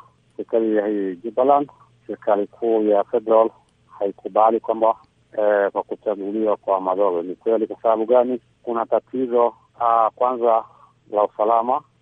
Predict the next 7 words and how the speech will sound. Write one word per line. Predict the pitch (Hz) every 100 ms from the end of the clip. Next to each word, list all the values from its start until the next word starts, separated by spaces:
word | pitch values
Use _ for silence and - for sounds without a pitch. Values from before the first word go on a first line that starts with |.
| _ -
na | 104 104 101
Madobe | 104 101 123 123 120 - _ _ _
hatuwezi | - - 120 113 113
kumwambia | 110 110 107 117 104
kwamba | 117 113 104 101 - _ _ _ -
sio | 117 101
rais | 104 113